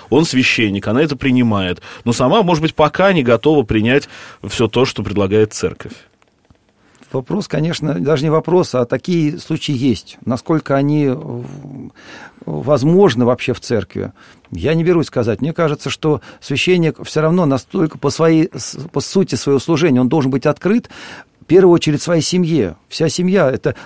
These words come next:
Speaker 2: домашняя церковь. Если в домашней церкви там непорядок, если её нет, этой домашней церкви, если там, э, всё, всё живут, как им вздумается, по своему собственному уставу.
Speaker 1: Почему? Ну, там же любовь может быть.
Speaker 2: Вполне. Но тогда любовь покрывает всё. И в данном случае этот священник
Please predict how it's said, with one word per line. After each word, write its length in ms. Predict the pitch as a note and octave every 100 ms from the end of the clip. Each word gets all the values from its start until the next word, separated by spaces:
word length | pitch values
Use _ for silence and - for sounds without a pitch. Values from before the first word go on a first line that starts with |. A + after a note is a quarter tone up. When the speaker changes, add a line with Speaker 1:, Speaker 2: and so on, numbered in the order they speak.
| -
Speaker 2:
домашняя 500 | A#2+ C#3+ F3 D#3+ D3+
церковь. 420 | D3 F3+ C#3 F2 - _ _ _
Если 260 | C3 - D#3
в 40 |
домашней 440 | A#2+ F3 F3+ -
церкви 380 | C3 F3+ D3 B2
там 220 | - D3
непорядок, 600 | A#2 B2 D#3 D#3+ B2+ -
если 200 | C#3 B2+
её 160 | D3 D#3
нет, 300 | D#3 D#3+ -
этой 200 | A2 G2+
домашней 420 | A2+ A2 G2+ B2+
церкви, 400 | - G#2+ - F2+
если 400 | F#2 C3 - C#3+ - - - -
там, 300 | D3 D3 D#3 C3+ C3
э, 40 |
всё, 380 | - - E3+ F#3+
всё 220 | - F3
живут, 220 | D3+ E3
как 220 | - D3+
им 160 | E3 D3+
вздумается, 580 | G#2+ C#3 C3+ A#2 G2+ A2+
по 120 | -
своему 220 | - D3
собственному 340 | B2 D3+ C#3 C3
уставу. 340 | - A2 F#2 -
Speaker 1:
Почему? 200 | E3+ C#3+
Ну, 40 |
там 140 | C3 C#3+
же 80 | C3+
любовь 300 | A#2+ B2+ -
может 220 | G3+ D#3+ G2
быть. 240 | D#2+ - _ - _
Speaker 2:
Вполне. 720 | - - A2+ A#2 A2+ D3+ B2 - - -
Но 140 | A2+ A#2+
тогда 320 | C#3 B2+ D#3+
любовь 320 | D3 C#3+ F3
покрывает 480 | C3+ C#3+ C#3+ D3+ D3
всё. 320 | - E3+ G#2
И 60 | F2+
в 40 |
данном 240 | C3 E3
случае 300 | C#3+ C#3+ -
этот 160 | C#3+ C#3
священник 520 | - B2+ F#3 G3 B2+